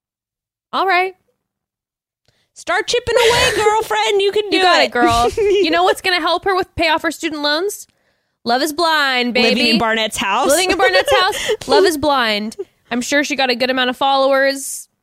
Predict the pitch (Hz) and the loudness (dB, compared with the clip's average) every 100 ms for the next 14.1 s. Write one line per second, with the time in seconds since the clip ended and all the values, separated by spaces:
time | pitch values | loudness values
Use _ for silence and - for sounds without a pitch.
0 | - 226 254 - 254 254 277 277 - 208 | -8 -6 -4 -4 0 2 0 -2 -4 -4
1 | 202 202 233 _ _ _ - 240 208 247 | -4 -8 -10 _ _ _ -6 -2 -2 -4
2 | - _ _ _ _ - - 202 202 190 | -10 _ _ _ _ -20 -14 -6 -2 -2
3 | 190 190 185 262 240 240 226 226 233 247 | -2 -4 -6 -6 -4 -4 -4 -4 -4 -6
4 | 240 240 240 226 254 - 226 262 240 427 | -8 -6 -4 -4 -6 -10 -8 -6 -2 0
5 | 427 415 415 - _ _ _ _ _ _ | 0 0 -2 -4 _ _ _ _ _ _
6 | _ _ _ _ _ _ _ _ - 440 | _ _ _ _ _ _ _ _ -2 0
7 | 311 156 262 339 415 403 403 381 349 202 | 0 -2 0 0 0 2 0 -2 -8 -8
8 | 175 180 175 175 180 170 170 196 208 277 | -6 -2 0 0 -2 -2 -4 -4 -2 0
9 | 311 233 220 240 233 247 254 285 330 320 | 0 -2 -4 -4 -2 -2 -2 -2 -2 -4
10 | 262 269 269 - 233 - 277 - - _ | -4 -2 -2 -4 -6 -6 -6 -8 -18 _
11 | _ - 247 247 262 - 294 294 294 - | _ -8 -4 -2 -4 -4 -4 -2 -2 -2
12 | 196 165 160 165 165 147 151 156 - 160 | -4 -4 -4 -4 -4 -6 -8 -10 -12 -18
13 | - - - 107 85 - - - - - | -16 -16 -16 -16 -16 -16 -20 -20 -20 -20